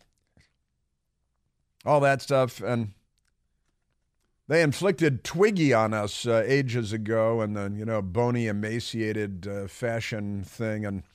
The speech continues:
now they've, boy, the pendulum has swung all the way back in the other direction. But this woman, Lizzo, was out there at a, I guess, a children's event in Nebraska, of all places,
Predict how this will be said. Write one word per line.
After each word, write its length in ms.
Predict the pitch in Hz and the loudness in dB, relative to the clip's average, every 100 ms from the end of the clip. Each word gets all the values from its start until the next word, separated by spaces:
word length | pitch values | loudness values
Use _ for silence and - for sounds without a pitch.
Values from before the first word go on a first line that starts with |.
| _ _ - | _ _ -8
now 220 | 117 143 | -2 2
they've, 340 | 127 110 95 - | 2 2 0 0
boy, 240 | 123 127 | 2 2
the 160 | 107 95 | 2 -2
pendulum 540 | - 127 120 110 107 | -2 -4 -2 -2 -4
has 180 | 104 - | -4 -8
swung 460 | - 117 120 113 - _ _ _ - | -6 -4 -2 -4 -6 _ _ _ 2
all 300 | 185 302 285 | 6 8 8
the 120 | 165 | 6
way 200 | 117 101 | 6 4
back 380 | 87 92 65 - | 2 -6 -8 -8
in 80 | 98 | -4
the 80 | 107 | -2
other 160 | 104 | -2
direction. 340 | 98 107 95 90 _ _ _ - | 0 -2 -4 -12 _ _ _ 0
But 180 | 151 | 0
this 200 | 160 147 | 4 2
woman, 240 | 165 190 143 | 4 4 4
Lizzo, 640 | 139 233 240 151 98 95 - _ _ - | 4 4 4 4 4 0 -6 _ _ -2
was 600 | 127 135 131 127 117 127 | 4 4 6 4 0 2
out 280 | 139 143 | 2 2
there 320 | 120 131 127 104 _ _ _ | 2 2 2 -2 _ _ _
at 180 | - 131 | -2 2
a, 160 | 127 123 | 2 2
I 120 | 160 | 0
guess, 180 | 240 170 | 0 0
a 140 | 127 | 0
children's 640 | 117 - 175 143 139 113 | -2 0 0 2 0 0
event 380 | 113 104 101 98 | -2 -2 -4 -4
in 240 | 143 139 135 | 0 2 2
Nebraska, 680 | 120 98 131 202 - - 95 | 0 0 -2 -2 -4 -4 -4
of 260 | 82 98 | -4 -2
all 180 | 110 101 | 0 0
places, 520 | - 101 98 113 95 | -2 -4 -4 -6 -12